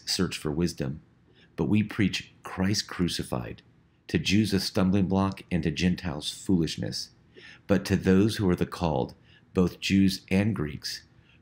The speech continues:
Christ the power of God and the wisdom of God,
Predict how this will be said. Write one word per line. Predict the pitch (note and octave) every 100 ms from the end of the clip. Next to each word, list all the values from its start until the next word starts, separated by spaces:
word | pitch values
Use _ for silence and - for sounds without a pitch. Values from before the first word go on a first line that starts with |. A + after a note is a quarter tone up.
| -
Christ | - A#2+ G#2 F#2 -
the | F2+
power | - - - A2+ A2 F#2+
of | F#2+
God | D#2+ D#2+ D#2+ _ -
and | F#2 E2+
the | D#2
wisdom | D2+ G2 G#2+ - D2+
of | C2
God, | - A#1+ -